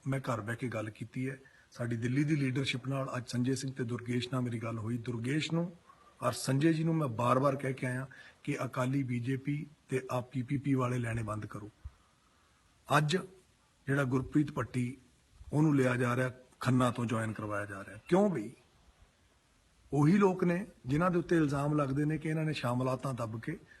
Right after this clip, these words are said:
ਤੇ ਕਰੋੜਾਂ ਰੁਪਏ ਦੀਆਂ ਜਾਇਦਾਦਾਂ ਕਮਾਈਆਂ ਨੇ ਪਿੰਡਾਂ ਦੀਆਂ। ਜੇ ਇਲਜ਼ਾਮ ਇਹ ਸਹੀ ਨੇ, ਪਿੰਡਾਂ ਤੋਂ ਪਤਾ ਕਰੋ, ਵਲੰਟੀਅਰਸ ਨੂੰ ਕੋ ਪਤਾ ਕਰਕੇ ਦੇਣ। ਅਸੀਂ ਕਿਉਂ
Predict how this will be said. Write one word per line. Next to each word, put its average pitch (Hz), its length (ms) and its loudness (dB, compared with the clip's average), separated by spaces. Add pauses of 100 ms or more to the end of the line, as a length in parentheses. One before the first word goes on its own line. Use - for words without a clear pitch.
(320)
ਤੇ 120 380 0 (300)
ਕਰੋੜਾਂ 151 300 10
ਰੁਪਏ 143 160 4
ਦੀਆਂ 135 180 4
ਜਾਇਦਾਦਾਂ 120 480 2
ਕਮਾਈਆਂ 110 400 -6
ਨੇ 117 60 -2
ਪਿੰਡਾਂ 107 320 -8
ਦੀਆਂ। 98 200 -14 (960)
ਜੇ 147 100 4
ਇਲਜ਼ਾਮ 147 680 4 (180)
ਇਹ 143 120 2
ਸਹੀ 180 360 4
ਨੇ, 127 240 0 (640)
ਪਿੰਡਾਂ 147 280 4
ਤੋਂ 208 120 -2
ਪਤਾ 180 220 4
ਕਰੋ, 170 220 2
ਵਲੰਟੀਅਰਸ 165 560 2
ਨੂੰ 175 120 4
ਕੋ 165 120 0
ਪਤਾ 143 240 2
ਕਰਕੇ 127 320 0
ਦੇਣ। 113 340 -2
ਅਸੀਂ 143 180 -2
ਕਿਉਂ 196 440 4